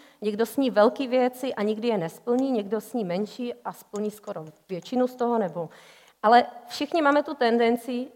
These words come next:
snít o něčem, toužit po něčem, toužit něčeho dosáhnout, toužit něk-, někde něco prostě udělat důležitýho, něco prostě zachovat po sobě nějakou stopu. To, to toužíme prostě všichni. Ale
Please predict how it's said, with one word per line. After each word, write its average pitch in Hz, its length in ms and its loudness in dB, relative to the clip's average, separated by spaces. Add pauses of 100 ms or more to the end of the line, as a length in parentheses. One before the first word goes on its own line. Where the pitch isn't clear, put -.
snít 262 460 -2
o 214 60 -8
něčem, 175 520 -8
toužit 254 440 -2
po 196 80 -6
něčem, 170 380 -6
toužit 214 320 -4
něčeho 233 320 0
dosáhnout, 240 580 0
toužit 202 280 -6
něk-, 220 240 -2
někde 214 260 0
něco 220 280 -2
prostě - 320 -8
udělat 226 340 2
důležitýho, 226 680 0
něco 226 360 2
prostě 226 440 -4 (420)
zachovat 233 460 2
po 220 100 -4
sobě 233 260 0
nějakou 233 320 2
stopu. 247 460 -6
To, 190 160 -4
to 202 220 -8
toužíme 233 440 0
prostě 247 340 -6
všichni. 165 560 -6 (1200)
Ale 190 500 4